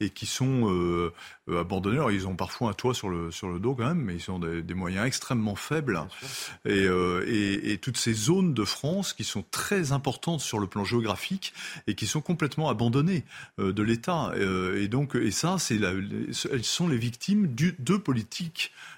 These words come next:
Speaker 1: euh, industrielles, de choix politiques, euh, qui, euh, ont été absolument désastreux.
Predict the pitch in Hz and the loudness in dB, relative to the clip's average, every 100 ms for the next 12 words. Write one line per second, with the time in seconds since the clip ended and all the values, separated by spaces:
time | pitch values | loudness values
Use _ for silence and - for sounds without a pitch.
0 | _ 101 101 110 - 104 120 185 110 - | _ -2 0 -2 -2 0 0 2 2 2
1 | - 214 220 117 107 - 180 - - - | 4 2 2 0 0 -2 -4 -4 -8 -10
2 | - - 101 92 90 - 127 117 98 92 | -12 -4 0 2 0 -2 4 6 6 4
3 | 90 92 87 - 147 123 107 117 110 131 | 4 2 0 2 2 2 0 0 2 2
4 | 170 135 135 127 - 98 | 2 2 2 2 0 -4